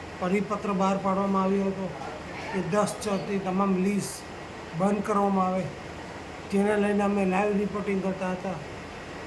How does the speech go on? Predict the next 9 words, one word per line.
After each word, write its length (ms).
ત્યારબાદ 580
અમે 260
લાઈવ 260
બંધ 320
કરીને 380
બહાર 240
નીકળતા 500
હતા, 200
ત્યારે 360